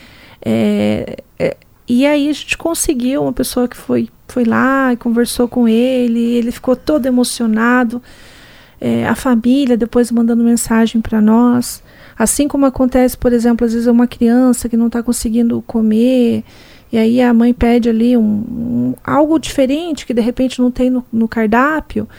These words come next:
a equipe, ela move montanhas pra buscar, né, pra dar aquele conforto, né? Muitas vezes ali a quimioterapia faz com que,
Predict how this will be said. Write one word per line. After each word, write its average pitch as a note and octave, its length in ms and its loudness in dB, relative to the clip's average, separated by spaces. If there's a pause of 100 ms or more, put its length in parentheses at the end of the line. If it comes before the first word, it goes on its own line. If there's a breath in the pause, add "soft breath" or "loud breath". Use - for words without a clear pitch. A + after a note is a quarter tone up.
(220 loud breath)
a A#3 80 -2
equipe, C#4 500 -2
ela C#4 640 2
move C4 320 4
montanhas D4+ 600 -6
pra A#3+ 160 -4
buscar, G#3+ 580 -6 (300 soft breath)
né, A#3 240 2
pra A#3 220 0
dar B3 240 2
aquele D4+ 300 -2
conforto, D4+ 1000 0 (380 loud breath)
né? A#3+ 140 2
Muitas C4+ 320 2
vezes B3+ 320 0
ali C4 300 4
a B3+ 80 2
quimioterapia B3+ 760 0
faz B3+ 220 -2
com B3 180 0
que, - 320 -2